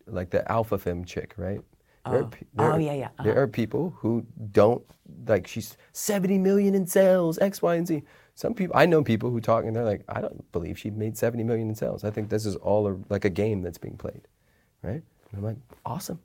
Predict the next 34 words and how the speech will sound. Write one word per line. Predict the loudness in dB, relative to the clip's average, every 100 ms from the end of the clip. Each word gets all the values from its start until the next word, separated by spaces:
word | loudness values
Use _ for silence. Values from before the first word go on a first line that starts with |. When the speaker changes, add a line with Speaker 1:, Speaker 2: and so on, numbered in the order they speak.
| _ _
Speaker 1:
She's | -4 -2 -2
also, | 2 0 2 4
if | 8 8
it, | 6
whatever | 8 8 10 8 6
it | 4
is, | 4 0 0
something's | 0 6 6 6 4 4
working, | 0 -4 -10 -14 _ _ _ -2
right? | 2 2 -2 _ -4
And | 0
so | 0 4
I | 6 8
don't | 6 6
look | 2 2
at | 4
that | 4 4
and | -2 0
go, | 0 0
"Ah, | -4 -4 -6
f-, | -8 -16
screw | -4 2 4
her | 8 8 8
or | 6 4
screw | 2 2 4 2 -6 -20 -20 -18 -8
so-and-so | 4 8 8 6 4
or | 4
so-and-so | 2 4 4 4 2
and | 0
so-and-so." | 4 4 4 0 0
I | 2
go, | 2 2 0 2
"All | 2
right, | 2 -4